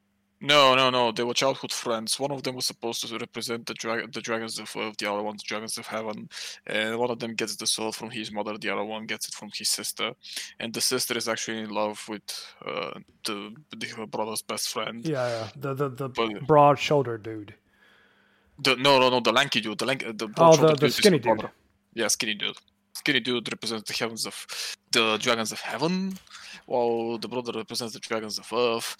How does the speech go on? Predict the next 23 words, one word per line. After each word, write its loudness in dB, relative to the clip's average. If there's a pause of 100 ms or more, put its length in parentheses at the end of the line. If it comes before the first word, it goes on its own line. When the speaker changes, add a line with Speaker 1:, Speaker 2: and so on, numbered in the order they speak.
(260)
Speaker 1:
And -4
one 2
of 0
the -4
things 0
that -8
mostly -8
pissed -4
me -4
off -4
about -8
the -14
T -12
V -8
series -2
and -10
this -4
when -6
I -8
grew -8
up -2 (320)
is 2
for 2